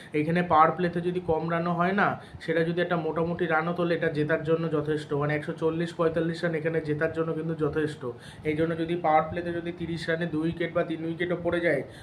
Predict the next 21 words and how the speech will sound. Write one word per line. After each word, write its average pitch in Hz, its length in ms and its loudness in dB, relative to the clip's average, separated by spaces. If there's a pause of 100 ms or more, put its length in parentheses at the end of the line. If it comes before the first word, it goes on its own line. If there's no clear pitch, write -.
(120)
পরে 160 280 4
ঘুরে 151 180 0
দাঁড়ানো 147 340 2
যাবে। 120 280 -4 (360)
এটা 156 120 0
অন্যান্য 170 500 2
পিচের 175 240 2
মতো 170 220 -2
তো 180 160 0
না। 165 260 2 (760)
অন্যান্য 185 360 4
পিচে 190 220 2
কীরকম 196 300 2
হয়, 190 240 4
পাওয়ার 165 200 6
প্লেতে 180 280 2
হয়তো 180 220 4
কোনো 175 240 0
রান 170 240 6
হলো 190 180 4
না, 202 260 2